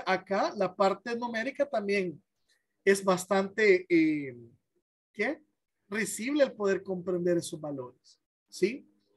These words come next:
No sé ustedes cómo han visto la clase, me pare-, me gustaría saber cómo han visto esta parte del informe. Por acá tengo este otro, este mismo informe, vean,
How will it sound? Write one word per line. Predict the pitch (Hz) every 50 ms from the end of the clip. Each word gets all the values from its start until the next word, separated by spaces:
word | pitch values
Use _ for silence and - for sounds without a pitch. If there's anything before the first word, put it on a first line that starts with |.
| _ _ _ _ _ _ _ -
No | 190 214 240 233
sé | - 262 254 269 277 285 285 277 269 -
ustedes | 202 202 202 - 214 214 226 233 240 233 -
cómo | - - 208 208 202 214 214 214
han | 214 214 208
visto | 220 208 196 - 208 196
la | 190 - 190
clase, | 196 220 240 247 254 254 - 277 262
me | 226 196
pare-, | 175 196 190 190 190 190
me | 185 185
gustaría | 180 175 180 185 180 175 190 190
saber | 185 - 202 196 202 202 202
cómo | - 208 196 196 190
han | 190
visto | 196 208 196 - - 202
esta | 196 - 196 185
parte | - 185 180 180 - 196
del | 196 196
informe. | 202 196 196 - 208 214 226 247 269 277 _ _ _ _ _ _ _ _ _ _ _ -
Por | 202 208 202
acá | 185 190 202 190 190
tengo | 208 208 208 202 202 208 - -
este | 196 202 196 202 - 208 202
otro, | 196 202 214 202 - - 466 - - -
este | 190 185 185 - 202 196
mismo | 202 208 214 214 220 214
informe, | 214 208 - - 202 208 240 254 262 240
vean, | 202 202 208 220 262 311